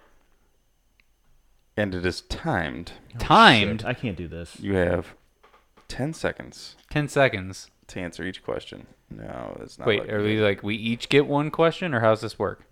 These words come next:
Speaker 2: Manny Margot just
Speaker 1: I will
Speaker 2: He's
Speaker 3: Hit
Speaker 2: out.
Speaker 3: the cutoff, man. And Jed Jerko, you are a slow piece of S.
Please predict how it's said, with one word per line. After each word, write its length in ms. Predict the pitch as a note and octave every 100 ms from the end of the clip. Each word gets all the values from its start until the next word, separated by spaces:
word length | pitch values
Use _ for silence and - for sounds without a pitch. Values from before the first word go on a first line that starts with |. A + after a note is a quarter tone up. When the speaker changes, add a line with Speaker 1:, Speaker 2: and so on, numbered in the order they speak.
| -
Speaker 2:
Manny 280 | F2+ F#2+ A2
Margot 460 | G#2+ G#2+ G#2+ A2+ F2+
just 200 | F2 A2
Speaker 1:
I 60 |
will 440 | A2 G#2+ G2+ F#2+ - - - - _ _ _ _ _ _ - - _ - - -
Speaker 2:
He's 140 | G2 F2
Speaker 3:
Hit 180 | C#3 E3+
Speaker 2:
out. 40 |
Speaker 3:
the 60 | F3
cutoff, 400 | E3 C#3 A#2+ B2+
man. 280 | A#2+ A#2
And 300 | B2 B2 A2+
Jed 240 | A2 D3+ D3+
Jerko, 500 | C#3+ C#3+ C#3+ C3+ C3
you 160 | B2 B2
are 160 | A#2
a 180 | A#2 G#2+
slow 720 | - - C3+ B2+ B2+ B2+ C3
piece 300 | B2+ B2+ A#2
of 100 | A#2
S. 400 | A2 G2 - -